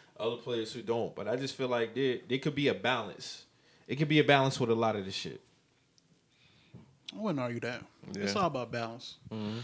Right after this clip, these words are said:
Speaker 1: There's definitely some balance because, I mean,
Speaker 3: It's how
Speaker 1: niggas
Speaker 3: it's
Speaker 1: gonna have,
Speaker 3: presented.
Speaker 1: especially, like, when it come to my teams, man, listen, it's no,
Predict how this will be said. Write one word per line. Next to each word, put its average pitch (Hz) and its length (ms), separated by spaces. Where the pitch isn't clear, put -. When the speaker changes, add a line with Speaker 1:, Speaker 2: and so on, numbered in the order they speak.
Speaker 1:
There's 127 140
definitely 143 280
some 117 140
balance 110 320
because, - 240
I 113 200
mean, 113 220
Speaker 3:
It's 139 160
how 190 80
Speaker 1:
niggas 208 100
Speaker 3:
it's 180 80
Speaker 1:
gonna 175 160
have, 165 120
Speaker 3:
presented. 202 200
Speaker 1:
especially, 240 220
like, 180 160
when 160 80
it 139 80
come 180 140
to 135 60
my 147 180
teams, 190 560
man, 104 260
listen, 98 240
it's 113 180
no, 92 320